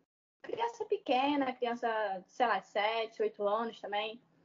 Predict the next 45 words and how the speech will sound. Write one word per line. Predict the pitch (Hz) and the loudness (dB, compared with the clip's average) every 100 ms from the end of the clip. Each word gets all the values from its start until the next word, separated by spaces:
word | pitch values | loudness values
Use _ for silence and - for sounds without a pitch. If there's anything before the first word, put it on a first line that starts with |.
| _ _ _ _ _ _ _ _ _ - | _ _ _ _ _ _ _ _ _ 0
E | 254 277 277 277 269 269 262 254 - | 4 6 4 2 0 2 2 0 2
eu | - | 8
acho | 262 285 | 8 8
que | 349 | 2
é | |
um | 359 | 6
ponto. | 262 247 285 | 8 8 4
Eu | 294 339 | 6 6
acho | 359 - - | 4 0 -12
que | - 339 339 339 320 - | -8 -6 -4 -4 -6 -2
é | - | 0
saudável | 320 392 440 277 277 285 | 2 2 4 4 4 2
também | 262 247 254 | 2 2 0
as | 277 | 0
dancinhas | 311 294 294 302 | 2 2 2 0
do | 285 | 0
TikTok. | 285 - - 233 220 - - - - | -4 -6 4 4 4 0 -10 -10 -10
Eu | - 523 | 0 4
acho | 539 539 587 | 4 4 2
legal. | 466 311 294 214 220 | 6 6 6 2 0
Não | 269 | 0
é | 494 | 0
pra | 494 605 | -2 -4
mim, | 466 466 - _ _ 269 | -4 -6 -10 _ _ -4
infelizmente. | 359 427 440 508 226 285 - - - - | -4 -2 -4 -4 -6 -8 -10 -18 -20 -8
Mas | - 440 466 | 6 6 6
é | - 381 | 2 2
uma | 480 | 2
coisa, | 440 427 427 - - - | -2 0 2 2 -2 -4
as | - 311 | -4 -4
crianças, | - 311 339 - | 0 0 0 -4
querendo | - 349 330 | -6 -2 0
ou | 277 | 2
não, | 254 320 | 4 4
elas | 370 330 | 2 0
estão | 311 | -2
se | 320 339 | -2 -2
movimentando. | 339 320 320 - 403 339 311 | -2 -2 -2 -2 0 2 4
Elas | 247 247 | 2 2
não | 277 | 0
estão | 302 302 | -2 -2
somente | - 277 269 277 | 0 2 2 0
sentadas | 311 320 254 262 349 - | 0 2 2 0 -2 -8
mexendo | 339 311 311 302 | 4 4 4 -2
os, | 392 | -4